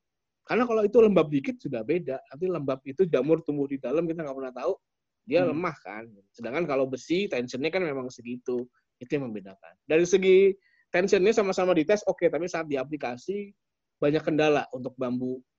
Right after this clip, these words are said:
Speaker 1: Kalau murni sebagai tulangan,
Speaker 2: Ya.
Speaker 1: mungkin umurnya jadi nggak tahan lama. Umurnya nggak selama kalau pakai tension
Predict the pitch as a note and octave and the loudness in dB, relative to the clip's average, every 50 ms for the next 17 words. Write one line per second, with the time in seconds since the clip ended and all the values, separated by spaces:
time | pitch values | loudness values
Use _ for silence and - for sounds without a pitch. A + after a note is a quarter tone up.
0 | _ - D#3 D3+ D3 C#3 E3 F3 F3 E3+ F3 F#3 F#3+ F#3 F3 E3 D#3+ D#3+ - - | _ -2 0 2 2 4 4 4 4 6 6 8 8 8 8 6 4 2 -2 -2
1 | D3+ C#3 C3 C#3+ C#3 C#3+ C#3+ C#3 C3+ C#3 C#3+ D3 D3 D3+ D#3 _ _ _ _ _ | -4 -4 -2 -4 -6 -4 -4 -4 -4 -4 -4 -6 -6 -8 -10 _ _ _ _ _
2 | _ _ _ _ - C#3 C3 B2 B2 - _ - - E3 E3+ E3+ F#3+ G3+ G3+ G3 | _ _ _ _ -12 -10 -8 -8 -10 -12 _ -8 -6 -2 -2 2 0 2 2 2
3 | F#3+ F3 E3+ F#3 F3+ D#3+ D3 B2 A2+ A2 A2 G#2+ A2 A2 G#2+ A2 A2 B2+ D#3+ F3 | 2 4 4 4 4 2 2 0 -4 -6 -10 -14 -12 -12 -12 -12 -10 -4 -2 2
4 | F#3+ F#3 G3 G3+ F#3 D#3+ - - D3 D3 C#3+ C#3 C3+ C3 C3 B2+ B2+ B2 B2+ A#2 | 2 4 4 4 2 0 -2 -4 -6 -4 -4 -6 -6 -6 -6 -6 -6 -8 -12 -14
5 | - A#2 - - A2 A2+ - - A2 | -16 -16 -14 -14 -16 -14 -14 -18 -18